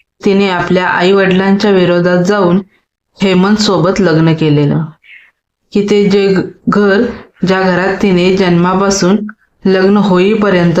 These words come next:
लाडात दिवस घालवलेले. गुड मॉर्निंग मानसी,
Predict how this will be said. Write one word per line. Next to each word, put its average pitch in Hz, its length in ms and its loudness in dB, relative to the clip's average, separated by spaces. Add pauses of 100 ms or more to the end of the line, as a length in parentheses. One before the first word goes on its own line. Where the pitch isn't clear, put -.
(100)
लाडात 185 460 0
दिवस 180 380 2
घालवलेले. 175 720 2 (720)
गुड 190 240 2
मॉर्निंग 190 480 2
मानसी, 160 480 0